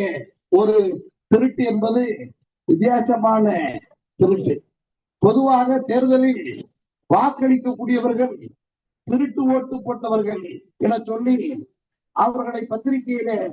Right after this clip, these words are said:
ஊடகத்துறை நண்பர்கள் அதை விளம்பரப்படுத்துவார்கள். "திருட்டு ஓட்டு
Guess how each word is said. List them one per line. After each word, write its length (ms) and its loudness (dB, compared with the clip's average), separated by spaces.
ஊடகத்துறை 540 -2
நண்பர்கள் 520 -4
அதை 280 0
விளம்பரப்படுத்துவார்கள். 1000 -2
"திருட்டு 300 2
ஓட்டு 240 0